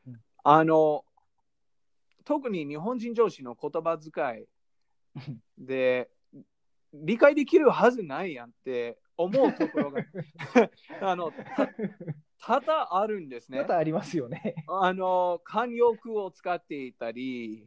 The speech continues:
Speaker 1: <laughs>
Speaker 2: あの、まあ、お-、こっち、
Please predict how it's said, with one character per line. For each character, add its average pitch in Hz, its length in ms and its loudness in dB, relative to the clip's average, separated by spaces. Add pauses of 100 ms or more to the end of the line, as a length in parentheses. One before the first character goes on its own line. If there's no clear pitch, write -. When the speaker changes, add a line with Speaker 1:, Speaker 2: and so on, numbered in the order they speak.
(140)
Speaker 1:
<laughs> 220 800 -8
Speaker 2:
あ 156 380 4
の、 151 720 -4 (440)
ま 190 180 0
あ、 156 80 -4
お-、 190 160 -8 (460)
こ 220 140 0
っ - 20 0
ち、 202 380 -10